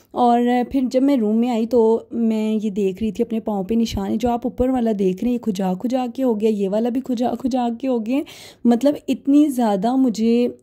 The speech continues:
इचिंग होती है कि मैं आपको बता नहीं सकती। इसके अलावा जो एड़ियों पे निशान है, ये कोई सा भी मैं शूज़ पहन लूँ ना, फिर मेरा पीछे ज़ख्म हो जाता है, छिल जाता है पाँव। और फिर मैं रेडी शेडी हो रही थी तो मैंने सोचा कि चले यहाँ पे कुछ लगा लेते हैं। तो डेली की रूटीन में Fair and Lovely लिप ग्लॉस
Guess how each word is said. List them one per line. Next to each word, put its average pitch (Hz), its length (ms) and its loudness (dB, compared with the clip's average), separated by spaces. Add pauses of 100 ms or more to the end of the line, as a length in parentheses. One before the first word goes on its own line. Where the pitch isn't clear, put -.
(160)
इचिंग 269 360 0
होती 220 340 -2
है 226 120 0
कि 240 100 -2
मैं 226 100 0
आपको 202 240 -6
बता 196 280 -4
नहीं 214 120 0
सकती। 233 240 -6
इसके 226 180 -4
अलावा 240 200 2
जो 247 200 -2
एड़ियों 220 340 2
पे 277 80 -2
निशान 226 360 -2
है, 214 80 -4
ये 226 160 0
कोई 247 280 0
सा 262 180 -4
भी 277 100 2
मैं 269 120 2
शूज़ 233 380 -2
पहन 220 260 -4
लूँ 233 160 -2
ना, 233 100 -2
फिर 220 180 -4
मेरा 208 160 -2
पीछे 220 300 -4
ज़ख्म 202 280 -4
हो 226 160 2
जाता 208 220 -2
है, 233 100 -4
छिल 208 240 -4
जाता 220 280 -4
है 220 100 -8
पाँव। 226 220 -2 (480)
और 220 560 4
फिर 277 100 0
मैं 254 180 2
रेडी 233 240 2
शेडी 247 260 -2
हो 233 160 2
रही 220 180 0
थी 226 120 -4
तो 233 120 -4
मैंने 214 200 -2
सोचा 226 280 -6
कि 226 100 -4
चले 208 200 -6
यहाँ 208 280 -2
पे 190 140 -4
कुछ 196 300 -2
लगा 196 440 0
लेते 226 240 -2
हैं। 240 100 0
तो 240 100 0
डेली 208 240 0
की 240 120 -2
रूटीन 233 300 0
में 240 100 0
Fair 233 160 -2
and 220 160 -2
Lovely 214 380 -2
लिप 208 160 0
ग्लॉस 220 420 -2